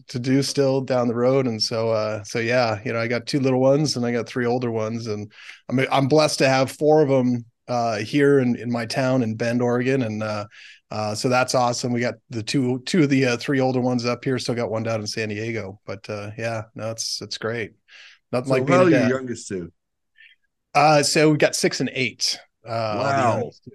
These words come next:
Speaker 1: is. Yeah, so we got first grade and third grade right now, just started, so,
Speaker 2: Wow.
Speaker 1: yeah,
Speaker 2: Starting
Speaker 1: uh,
Speaker 2: over.
Speaker 1: I know, I know. Yeah, it's, it's fun. I mean,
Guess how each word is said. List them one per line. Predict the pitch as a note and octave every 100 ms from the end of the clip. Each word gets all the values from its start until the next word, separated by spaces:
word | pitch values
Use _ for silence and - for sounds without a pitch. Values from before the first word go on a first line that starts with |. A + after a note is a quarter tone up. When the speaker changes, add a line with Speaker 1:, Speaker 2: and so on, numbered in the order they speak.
| G2
Speaker 1:
is. | -
Yeah, | A#2+ A2+
so | G#2+ B2 A#2
we |
got | A#2+ A2
first | - D3+
grade | - C#3+
and | B2+
third | C3+ A#2+
grade | A#2 F2 E2+
right | F2
now, | G2+ G2
just | G#2+ A2+
started, | - A2 A2+ A#2+
so, | A2+
Speaker 2:
Wow. | F#2+ E2 E2 _ _ _
Speaker 1:
yeah, | B2+ A#2+ G#2
Speaker 2:
Starting | G2 A2+ C3 A#2+
Speaker 1:
uh, |
Speaker 2:
over. | G2+ C3 A2+ D#2 D2 _ _ _ _ _
Speaker 1:
I | -
know, | C#3+ E3+ C3 A2 -
I | A#2+
know. | C3+ D#3+ B2 A2
Yeah, | B2 A#2+ D3 A#2+ A#2+ -
it's, | C3 - -
it's | - C3
fun. | - C#3+ F3+ B2+ G#2+ A#2+
I | B2+
mean, | B2+ B2 A#2